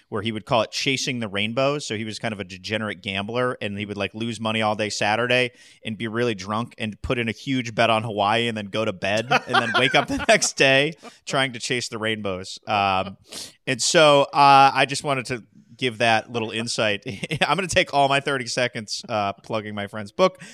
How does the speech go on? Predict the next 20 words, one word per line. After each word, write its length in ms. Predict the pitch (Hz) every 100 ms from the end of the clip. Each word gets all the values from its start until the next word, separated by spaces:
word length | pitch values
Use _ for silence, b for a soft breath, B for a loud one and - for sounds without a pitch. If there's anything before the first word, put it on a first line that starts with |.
| B
but 100 | -
I'm 60 | 208
gonna 60 | 220
take 120 | 185
Louisiana 320 | 202 180 185
Tech 300 | 160 185 175
in 80 | 165
this 160 | 156 -
game. 500 | 160 151 147 139 131 B B -
You 120 | 160
don't 140 | 160
really 180 | 147 139
care 200 | - 139
the 80 | 123
reasons 460 | 117 120 123 113 113
if 80 |
you've 180 | 120 104
listened 260 | 107 - 104
this 160 | 101
long. 440 | 117 101 95 92